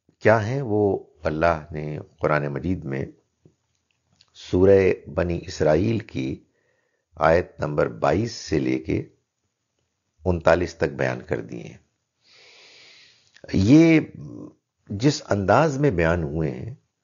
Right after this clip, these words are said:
उसमें बयान कहीं पॉजिटिव है, कहीं नेगेटिव है। यानी मिसाल के तौर पर अल्लाह ताला ये फरमाते हैं शुरू में,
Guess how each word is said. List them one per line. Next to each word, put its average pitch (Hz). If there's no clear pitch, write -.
उसमें 110
बयान 95
कहीं 104
पॉजिटिव 92
है, 110
कहीं 98
नेगेटिव 69
है। -
यानी 82
मिसाल 82
के 80
तौर 80
पर 80
अल्लाह 71
ताला 80
ये 78
फरमाते 73
हैं 71
शुरू 90
में, 71